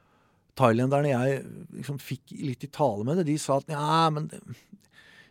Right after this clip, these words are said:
dette blir, dette er for turister, dette er alt for dyrt for oss."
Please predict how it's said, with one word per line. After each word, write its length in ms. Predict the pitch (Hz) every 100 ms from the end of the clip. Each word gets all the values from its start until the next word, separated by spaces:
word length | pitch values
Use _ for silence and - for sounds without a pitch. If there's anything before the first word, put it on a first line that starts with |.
| -
dette 200 | 147 -
blir, 120 | 131 -
dette 220 | 147 - -
er 140 | -
for 140 | 110 123
turister, 380 | 127 101 - 135
dette 140 | 120 -
er 100 | -
alt 120 | 98
for 80 | 113
dyrt 360 | 98 90 92
for 140 | - 120
oss." 260 | - -